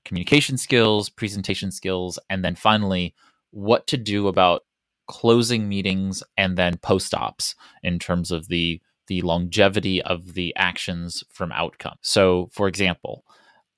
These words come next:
I like to give everyone an indicator that a meeting is coming to a close. So say ten minutes or five minutes before the close of a meeting,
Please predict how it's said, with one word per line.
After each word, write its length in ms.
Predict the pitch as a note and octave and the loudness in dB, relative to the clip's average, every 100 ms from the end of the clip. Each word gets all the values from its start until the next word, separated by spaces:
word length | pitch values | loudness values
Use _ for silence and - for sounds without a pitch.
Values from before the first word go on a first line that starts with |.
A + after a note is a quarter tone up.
| - | 2
I 120 | A#2 | 4
like 320 | A#2+ A#2+ - | 4 2 -2
to 520 | - A2 G2+ F#2+ F#2+ - _ _ _ _ _ _ - G2+ | -6 -2 0 0 -4 -8 _ _ _ _ _ _ -10 0
give 220 | A#2 A#2+ | 2 4
everyone 400 | - A#2+ G#2+ G2+ | 2 4 2 2
an 100 | F#2+ | 0
indicator 800 | G2+ G#2 A2 C3 A#2 B2 B2+ - - | -2 -2 -2 0 0 0 -4 -8 -8
that 520 | G2+ F#2+ F#2 E2+ - _ _ - - | 0 2 2 -2 -10 _ _ -20 -2
a 100 | A2+ | 0
meeting 380 | G2+ G2 G#2+ A2+ | 2 2 2 0
is 220 | D#2 F#2+ | -2 -6
coming 340 | - G2+ G2+ F#2+ | -2 0 0 -2
to 140 | F#2 | -4
a 60 | F2 | -4
close. 560 | - F#2 G2 B2+ B2+ - | 0 2 2 0 -6 -8
So 280 | - G2 F#2 | -2 0 2
say 360 | - F#2+ F#2 | 2 4 2
ten 300 | - - G2 | 0 -2 0
minutes 320 | F#2+ F#2+ - | 2 0 -2
or 340 | - F2+ E2+ E2 | -6 -4 -4 0
five 300 | - F#2+ F2 | 2 2 2
minutes 220 | F2+ E2+ | -2 -2
before 420 | - - G2+ G2 | -8 -6 0 0
the 100 | F#2+ | -2
close 300 | - F2+ F2+ | -2 0 0
of 100 | F2 | -4
a 60 | E2+ | -4
meeting, 440 | G2 G#2+ G2+ F#2+ | 0 2 0 -2